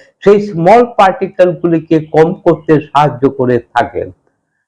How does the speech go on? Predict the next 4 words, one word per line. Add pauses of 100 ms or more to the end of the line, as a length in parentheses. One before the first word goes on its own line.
(320)
আস্কারা
ইউনিভার্সিটি
গবেষকদের
মতে,